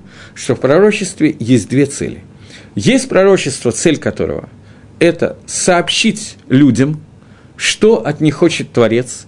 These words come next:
и без этого пророчества мы этого знать не можем ни при каких условиях.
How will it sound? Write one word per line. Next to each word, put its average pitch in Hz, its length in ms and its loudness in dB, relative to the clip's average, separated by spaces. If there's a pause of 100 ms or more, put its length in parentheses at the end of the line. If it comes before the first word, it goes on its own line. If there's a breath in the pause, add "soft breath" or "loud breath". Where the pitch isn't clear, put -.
и 143 60 0
без 156 200 2
этого 220 260 2
пророчества 175 640 0
мы 143 120 0
этого 151 220 0
знать 139 360 -2
не 127 80 6
можем 151 380 2
ни 113 80 2
при - 140 -6
каких - 360 -4
условиях. - 440 -10